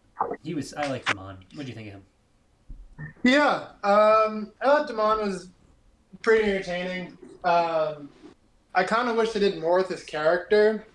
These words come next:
Speaker 1: Yeah.
Speaker 2: Um, like, I feel like he had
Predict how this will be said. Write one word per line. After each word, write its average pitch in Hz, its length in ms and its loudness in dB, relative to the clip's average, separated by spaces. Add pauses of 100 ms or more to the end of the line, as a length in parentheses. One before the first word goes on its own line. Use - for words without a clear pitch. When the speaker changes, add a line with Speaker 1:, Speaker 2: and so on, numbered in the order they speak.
(100)
Speaker 1:
Yeah. 98 240 -16 (140)
Speaker 2:
Um, 151 840 -4 (1000)
like, 196 280 0
I 214 80 -2
feel 247 240 2
like 240 200 0
he 214 180 -4
had 185 420 0